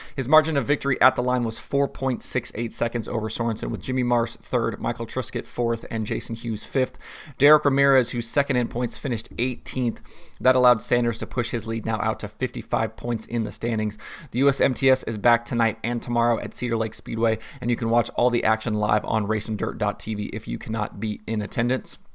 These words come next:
Also last night, and stop me if you've heard this before, Mark Smith took down the U S C S Sprint Car Series win at North Alabama Speedway.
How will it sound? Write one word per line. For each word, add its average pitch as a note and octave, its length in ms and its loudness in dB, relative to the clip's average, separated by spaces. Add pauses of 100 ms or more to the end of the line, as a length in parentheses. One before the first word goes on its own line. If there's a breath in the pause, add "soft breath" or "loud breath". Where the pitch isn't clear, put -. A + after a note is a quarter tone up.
(640)
Also D3 260 8
last A#2+ 300 6
night, A#2+ 320 2
and - 80 -6
stop B2 200 4
me A#2 80 2
if A2+ 80 -2
you've A2 120 -4
heard A#2+ 160 -2
this G#2+ 100 -2
before, A#2+ 400 -2 (320 loud breath)
Mark C3+ 240 6
Smith C#3 300 0
took C#3+ 200 0
down B2+ 200 2
the A2+ 80 2
U A#2+ 120 4
S A#2+ 100 0
C B2 340 0
S A#2 80 -2
Sprint - 260 -2
Car B2 120 2
Series A#2 360 -4
win A#2+ 200 0
at A2 200 0
North A#2 260 0
Alabama A2+ 480 0
Speedway. G#2+ 460 -2